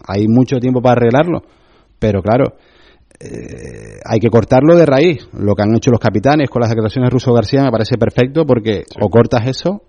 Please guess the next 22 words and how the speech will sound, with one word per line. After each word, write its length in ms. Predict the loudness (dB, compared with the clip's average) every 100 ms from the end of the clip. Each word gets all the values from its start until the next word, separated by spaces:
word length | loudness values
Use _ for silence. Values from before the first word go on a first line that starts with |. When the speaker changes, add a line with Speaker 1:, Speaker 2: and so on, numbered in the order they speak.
| _
Speaker 1:
o 480 | -2 0 0 -4 -8 _ _ -20 -20 -20 -20 -20 _ -4
tenemos 280 | 0 2
un 60 | 2
problema. 480 | 2 2 2 -2 -8 -14
Y 100 | -10
luego 560 | -4 0 2 2 0 -4
hay 180 | -2 0
más, 260 | 2 0
se 140 | -4 -6
va 80 | -4
hablando, 400 | 0 0 0 0
¿no? 120 | -2
El 60 |
tema 220 | -2 -4 -4
Jacobo, 640 | 0 2 2 0 -4 -8 -18 -20 -20 -10
que 80 | -8
no 80 |
se 100 | -6
sabe 340 | -6 -4 -4 -4
si 180 | -6 -4
es 60 |
verdad 200 | -2 -2